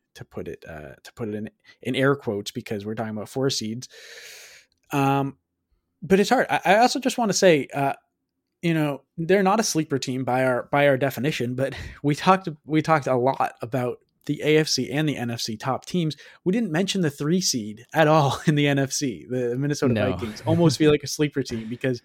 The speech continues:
Speaker 2: <laughs> We will talk about them at some point,
Speaker 1: Yeah,
Speaker 2: but,
Speaker 1: but I, it,
Speaker 2: yeah.
Speaker 1: it, it almost feels like they're being kinda written off, especially for a three seed. But,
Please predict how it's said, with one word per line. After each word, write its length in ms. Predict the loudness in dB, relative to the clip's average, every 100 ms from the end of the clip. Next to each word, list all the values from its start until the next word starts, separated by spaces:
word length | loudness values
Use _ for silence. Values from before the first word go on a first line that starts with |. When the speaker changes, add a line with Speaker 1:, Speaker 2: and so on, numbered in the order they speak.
| -14
Speaker 2:
<laughs> 160 | -20 0
We 160 | 4 6
will 140 | 6
talk 260 | 8 6 6
about 220 | 2 2
them 120 | -2
at 60 | -2
some 140 | -6
point, 240 | -6 4
Speaker 1:
Yeah, 260 | 6 6 4
Speaker 2:
but, 200 | 4 4
Speaker 1:
but 160 | 0 0
I, 40 |
it, 100 | 0
Speaker 2:
yeah. 60 | 4
Speaker 1:
it, 180 | 2 2 0
it 80 |
almost 240 | 2 2 4
feels 160 | 4
like 140 | 4 2
they're 120 | 2
being 180 | 2 -2
kinda 240 | -4 -6
written 280 | -4 -6 -4
off, 320 | -4 -4 -8 _
especially 440 | -12 -4 -4 -4 -6
for 100 | -10
a 40 |
three 200 | -8 -8
seed. 220 | -6 -8 -6
But, 160 | -8